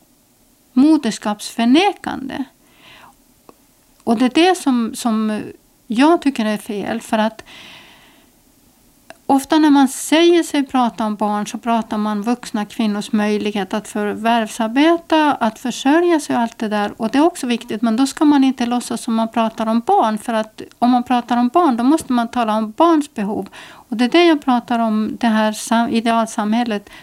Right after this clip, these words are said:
Där utgår man ifrån barnets behov. Alltså, nu har vi små barn. Hur gör vi så att de blir harmoniska människor som kan ta s-,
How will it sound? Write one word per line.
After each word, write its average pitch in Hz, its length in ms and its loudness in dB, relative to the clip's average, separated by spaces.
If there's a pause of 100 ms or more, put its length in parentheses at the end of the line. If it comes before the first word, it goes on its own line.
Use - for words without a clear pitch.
(180)
Där 311 380 2
utgår 233 400 -2
man 214 240 -2
ifrån 214 360 -4
barnets 320 800 2 (460)
behov. 214 500 0 (360)
Alltså, 220 300 0
nu 302 440 4
har 262 300 4
vi 226 240 -4
små 208 400 -4
barn. 190 480 -2 (320)
Hur 320 360 4
gör 247 440 2
vi 208 360 -2
så 214 160 -6
att 208 260 -4
de 202 520 -2
blir 196 280 2
harmoniska 202 840 0
människor 214 920 0 (300)
som 226 260 0
kan 214 320 0
ta 208 360 0 (280)
s-, - 200 -10